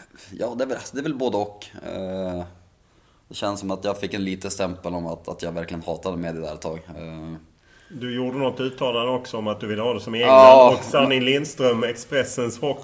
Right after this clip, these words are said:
Speaker 1: Ja.
Speaker 2: man, min kollega,
Speaker 1: Ja, men
Speaker 2: gick
Speaker 1: det
Speaker 2: hårt åt dig.
Speaker 1: Ja, precis. Och, eh, sa-, det är samma där. Jag, jag vet inte exakt vilka som satt där, men det var att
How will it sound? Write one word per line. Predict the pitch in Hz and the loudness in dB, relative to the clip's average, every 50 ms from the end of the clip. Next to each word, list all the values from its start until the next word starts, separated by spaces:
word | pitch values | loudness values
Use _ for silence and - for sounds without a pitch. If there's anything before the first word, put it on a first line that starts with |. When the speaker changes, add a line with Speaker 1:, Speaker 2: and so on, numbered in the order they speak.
| - 127 | -2 2
Speaker 1:
Ja. | 131 131 131 131 127 127 123 120 127 | 4 6 6 8 8 8 6 6 4
Speaker 2:
man, | 135 123 | 2 -2
min | 117 | -2
kollega, | - 135 127 131 131 123 110 101 104 98 98 - - | -4 -4 -2 0 0 0 0 -2 -4 -6 -8 -10 -8
Speaker 1:
Ja, | - 104 104 101 | -2 2 2 2
men | 104 113 113 110 | 4 2 2 4
Speaker 2:
gick | 113 113 | 6 8
Speaker 1:
det | 165 156 | 8 8
Speaker 2:
hårt | 131 - - - | 6 4 2 0
åt | 135 127 123 127 - | 0 0 0 -2 -6
dig. | - - - - | -12 -14 -14 -6
Speaker 1:
Ja, | - 120 123 120 123 120 120 - | 0 4 6 6 6 6 6 2
precis. | 120 113 - 101 90 85 - | -4 -4 -2 -4 -4 -4 -6
Och, | - - 104 104 95 - - - - - | -4 -4 -2 -2 -4 -6 -12 -18 -10 -8
eh, | 107 101 98 90 82 - - - - - - - - - - - - - - _ _ _ - | -6 -4 -4 -6 -8 -10 -14 -18 -20 -20 -20 -20 -20 -20 -20 -20 -20 -20 -20 _ _ _ -14
sa-, | - - - 95 - - - - | -10 -6 -6 -6 -6 -6 -14 -16
det | 82 95 101 104 110 | -14 -12 -8 -6 -6
är | |
samma | 107 - 107 95 98 95 | -2 0 -2 -2 0 0
där. | 98 95 90 85 | 0 0 2 2
Jag, | 87 95 95 95 90 76 - 53 - - - | 0 -2 -2 -2 -4 -6 -10 -14 -16 -14 -12
jag | - 101 | -8 -6
vet | 104 98 - | -6 -6 -6
inte | 101 95 - | -8 -10 -10
exakt | 95 - - - 104 98 - - | -10 -8 -8 -8 -8 -8 -8 -12
vilka | 98 95 92 | -12 -10 -10
som | 95 92 | -10 -8
satt | - 104 92 - - | -6 -6 -6 -6 -8
där, | 78 80 82 | -10 -10 -8
men | 82 92 92 92 | -6 -6 -4 -4
det | 98 95 | -6 -6
var | 92 101 104 98 92 90 80 - 73 101 | -4 -2 0 0 0 0 0 -2 -6 -8
att | - - - - - - | -8 -12 -18 -20 -20 -20